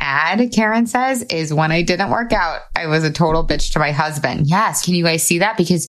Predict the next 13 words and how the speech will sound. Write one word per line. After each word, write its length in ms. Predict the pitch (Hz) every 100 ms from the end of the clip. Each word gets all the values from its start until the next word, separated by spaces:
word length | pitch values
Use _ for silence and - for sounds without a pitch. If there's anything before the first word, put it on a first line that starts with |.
| _ -
she 160 | -
was 180 | 190 170
making 420 | 175 165 143 202
it 120 | 185 -
mean 280 | 190 220
that 220 | 165 - - _ -
she 340 | - - 330
sucked 580 | - - 160 - - -
because 220 | 160 208
she 140 | - 220
didn't 140 | 233
work 220 | 214 208 -
out 400 | 262 165 -